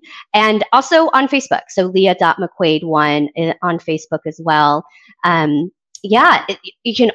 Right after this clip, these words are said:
also send me an email if, if that's also another really great way. If you just have a question, you're not sure if you should book a free coaching call, maybe you wanna ask a question about what coaching is even, that's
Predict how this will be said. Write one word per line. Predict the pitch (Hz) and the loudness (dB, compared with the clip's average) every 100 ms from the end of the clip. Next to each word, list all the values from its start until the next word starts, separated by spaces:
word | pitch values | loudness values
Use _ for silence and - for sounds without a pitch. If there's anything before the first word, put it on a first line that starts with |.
| 196 | 2
also | 214 - 262 | 0 0 -4
send | 269 262 | 0 0
me | 269 | 2
an | 262 | 2
email | 226 226 240 330 392 _ 208 - | 2 2 2 0 -2 _ -18 -2
if, | 202 196 - | 2 2 -2
if | - 185 180 - | -2 0 0 -2
that's | 190 180 202 | -2 0 -2
also | 185 185 202 | -2 -2 0
another | 190 185 175 | 0 0 0
really | 185 180 | 0 -2
great | 180 175 | 0 0
way. | 175 170 | 2 0
If | 180 | 0
you | 190 | -8
just | 180 - | -8 -4
have | 185 | -2
a | 190 | -2
question, | 190 - - 208 | -4 -4 0 2
you're | 190 | 2
not | 170 - | 0 -2
sure | - - 214 202 196 | -2 0 2 4 4
if | 196 196 | 2 -2
you | 185 | -12
should | 180 175 - | -10 -10 0
book | 240 233 - - - - 180 | 0 -2 -20 -20 -20 -6 -4
a | 208 | -4
free | - 190 190 190 | -2 2 2 2
coaching | 294 277 269 262 | 0 0 0 2
call, | 269 269 262 254 | 4 4 6 4
maybe | 240 190 196 | 4 2 2
you | 202 | -2
wanna | 196 185 175 143 - | 0 2 0 0 0
ask | 214 - | -2 -2
a | |
question | 214 240 214 214 | -4 -4 -2 -2
about | 196 185 | 0 0
what | 185 - - | 0 -6 -4
coaching | 202 - 208 175 | -4 -2 -4 -2
is | 180 202 269 269 - | 2 4 4 2 -4
even, | 285 294 302 311 330 427 - | -2 0 2 4 2 0 -2
that's | 185 180 - _ | -2 -2 -6 _